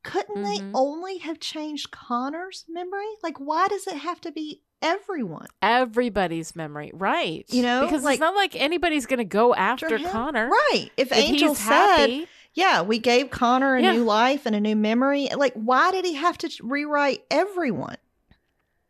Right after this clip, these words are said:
Speaker 2: Yeah, no, that's right. And it seems to me like the more memories you fuck with, the more, uh, the more it's gonna have a butterfly effect on everything else.
Speaker 1: Yeah.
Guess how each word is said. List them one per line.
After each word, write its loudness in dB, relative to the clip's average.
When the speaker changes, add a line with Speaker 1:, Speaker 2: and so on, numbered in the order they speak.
Speaker 2:
Yeah, 0
no, 2
that's 0
right. 0
And 0
it -6
seems -6
to -10
me -2
like 0
the -2
more 0
memories -6
you -6
fuck -4
with, -4
the -8
more, -4
uh, -10
the 2
more 4
it's 0
gonna -2
have -2
a -2
butterfly 0
effect -6
on -4
everything -8
else. -8
Speaker 1:
Yeah. -2